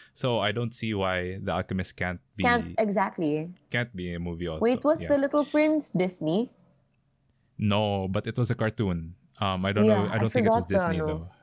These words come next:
Speaker 1: I think it was a French. It was a French company. I'm not
Speaker 2: Company,
Speaker 1: sure.
Speaker 2: yeah.
Speaker 1: A French movie, per-, yeah. Yeah. So he sold the rights for the movie in two, nineteen ninety-four for two hundred fifty thousand dollars, and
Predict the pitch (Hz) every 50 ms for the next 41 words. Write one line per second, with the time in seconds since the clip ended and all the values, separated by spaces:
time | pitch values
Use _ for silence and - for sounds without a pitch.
0 | - _ _ _ _ _ - - 139 156 175 160 143 - 143 131 - 139 117 101
1 | 95 - - - - - 135 - 135 123 - 127 123 - 117 113 113 - - -
2 | 107 101 - - 101 95 90 92 90 - - 202 185 - - - 175 165 160 160
3 | 165 165 175 165 160 160 160 - - - - 107 101 98 - 98 92 90 92 90
4 | - 85 82 - - 82 76 - _ _ - - - - - - - - - -
5 | - - - - _ _ _ _ - - 113 104 104 95 - - - 113 101 120
6 | 117 - 147 170 185 156 135 117 110 107 104 - - - - 110 98 101 101 101
7 | 101 95 104 98 98 95 95 95 85 - - _ - - 98 95 95 92 92 95
8 | - - 104 98 - - 110 107 107 - 117 104 98 92 - 95 - - 92 101
9 | 101 - - 104 - 104 95 95 98 - - 95 - 107 95 - 95 90 95 92
10 | 87 87 85 87 85 95 113 123 123 - 101 92 90 90 90 -